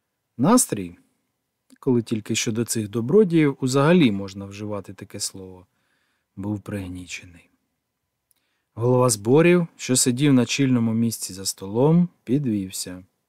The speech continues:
Бурмотіння стихло, два довжелезні ряди сірих облич обернулися до нього. "Панове", — почав він, — наше становище серйозне.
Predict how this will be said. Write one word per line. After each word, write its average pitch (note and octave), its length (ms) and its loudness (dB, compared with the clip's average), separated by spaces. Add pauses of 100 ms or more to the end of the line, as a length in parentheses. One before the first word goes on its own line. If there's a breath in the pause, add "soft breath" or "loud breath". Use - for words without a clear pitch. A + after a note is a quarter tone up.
(960)
Бурмотіння B2 720 2
стихло, F#3+ 800 2 (220)
два A2+ 340 0
довжелезні B2+ 1200 2 (420)
ряди B2 380 2
сірих A2 440 -2
облич B2 500 0
обернулися A#2+ 720 0
до A2+ 140 -2
нього. F#2 380 -6 (1120)
"Панове", — D3+ 560 4 (180)
почав F#2+ 380 -14
він, — F2 240 -18 (1080)
наше E3+ 520 4
становище C3 800 2
серйозне. C#3 760 0